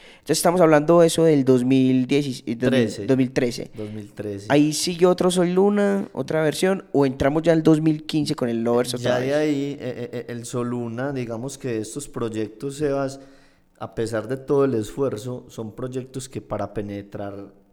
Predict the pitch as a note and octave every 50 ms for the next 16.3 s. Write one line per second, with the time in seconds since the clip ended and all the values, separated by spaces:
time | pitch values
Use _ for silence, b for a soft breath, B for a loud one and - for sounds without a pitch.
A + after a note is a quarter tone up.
0 | _ - B2 A#2+ A#2 B2 B2+ C3+ C3+ B2+ B2+ C3+ - - B2+ A#2+ A#2 A2 G#2+ G#2
1 | G2+ G2 G2+ G2+ G2+ G2+ G2 G2 G2 G2 - G#2+ G#2 G2+ G2 F#2+ F#2+ F#2+ G2+ G2
2 | - - - G2 G2 G2+ G2+ G#2+ A2 A2+ A#2 A2+ A2+ A2 G#2+ G2 F#2 G#2 G2+ G2
3 | G2+ G2 G2 - - G2+ G2 G2+ G#2 G#2+ G#2+ G2+ G2 F#2+ F#2+ G2 A2 A2+ A2+ -
4 | G#2+ A#2 A2+ - - G#2+ G2+ G2+ G2+ G2+ G#2 b b b b b b b b b
5 | - - - A2 A2+ G#2 G2+ G2+ G#2 G#2 A2+ B2 A#2 C#3 C3+ C3 B2+ B2+ B2+ B2+
6 | B2+ B2 B2 A#2+ G#2+ G#2 G#2+ G#2 G#2+ G#2+ G#2 G2+ G#2 G2+ G2+ G2+ G2+ A2+ A#2+ A#2+
7 | A2 G#2 G2 G2 G2+ G2+ G2+ G#2 G#2+ A2 G#2+ - A#2 A2+ B2 B2 A#2+ C#3 D3+ F#3+
8 | - _ A2 G2+ G2+ G#2 G#2 G2+ G#2+ C#3 D#3 D3+ C#3+ C3+ B2 A2 - - - -
9 | G#2+ G2+ A2+ B2 C3+ C3 B2 - B2+ A#2+ A2+ A2+ G2+ F#2 - - - C#3+ D3 A#2+
10 | F#2+ - b b b b b b b _ - A#2 A2 G#2+ A#2 B2+ B2 A#2+ - -
11 | _ _ _ _ _ _ _ _ _ _ C3 B2 B2 A#2+ A#2+ A2+ G#2 A#2+ C#3+ D3
12 | D3 C#3+ C#3+ C#3 C3+ C3 C3 - - - - A2+ A2+ A2 G#2+ G#2+ A2+ A2 G#2+ -
13 | - - - C#3+ C#3 C3+ C3 C3+ - A#2 A2 G#2+ - - G#2 G#2+ G#2 G#2 G#2 G#2
14 | G#2 A2 A#2+ A#2+ A2 A2 G#2 G2+ G#2 G2+ G2 - - A#2 A#2 A#2 A2+ A2+ A2+ A2+
15 | A#2 A2 G#2+ G2 G2 G2+ G2 F#2 F#2+ G2 F#2+ F#2+ F#2+ A2+ G#2+ - - G2+ F#2+ F#2+
16 | G2+ G#2+ A2 A2 G#2 G2